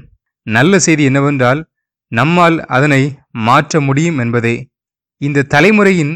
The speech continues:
மிகப்பெரிய ஒரு கண்டுபிடிப்பு, நம்முடைய சிந்தை நம்முடைய கட்டுப்பாட்டில் உள்ளது. தவறான சிந்தையை தொடர்ந்து செயல்பட அனுமதிப்பதும் அதை தடுத்து நிறுத்துவதும் நம்முடைய பொறுப்பில் உள்ளது. நம்முடைய கையை உயர்த்துவதும்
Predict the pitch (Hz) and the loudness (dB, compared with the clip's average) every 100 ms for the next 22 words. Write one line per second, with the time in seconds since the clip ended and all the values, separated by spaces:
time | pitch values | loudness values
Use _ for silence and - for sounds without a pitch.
0 | 170 135 156 196 196 208 190 147 160 175 | -8 -4 0 0 2 0 2 0 0 0
1 | 175 - 151 139 170 _ _ _ _ _ | -2 -2 -2 -2 -6 _ _ _ _ _
2 | 131 127 190 208 202 202 151 147 139 135 | -6 -2 0 0 2 0 0 -2 -2 -2
3 | 156 160 139 131 117 107 139 _ _ _ | -2 -2 -2 -2 -2 -4 -12 _ _ _
4 | - 135 143 180 202 - 170 160 156 143 | -4 0 2 2 2 0 0 0 0 0
5 | 143 139 165 156 - 151 156 143 135 - | 0 0 0 -2 0 0 0 -2 -2 -2
6 | 127 147 143 139 147 185 - _ _ _ | -2 0 0 -2 -4 -6 -10 _ _ _
7 | _ - 123 131 - 147 196 208 156 156 | _ -2 0 0 0 0 0 0 0 0
8 | 175 165 151 151 139 _ _ 123 123 170 | 0 -2 -2 -4 -10 _ _ -4 -2 0
9 | 165 160 127 143 135 156 120 113 113 123 | 2 0 0 -2 -2 -2 -2 -2 -2 -6
10 | - _ _ _ 127 131 131 127 - 151 | -14 _ _ _ -6 -2 0 0 0 2
11 | 180 160 135 160 156 160 143 139 | 2 2 2 0 0 -2 -2 -4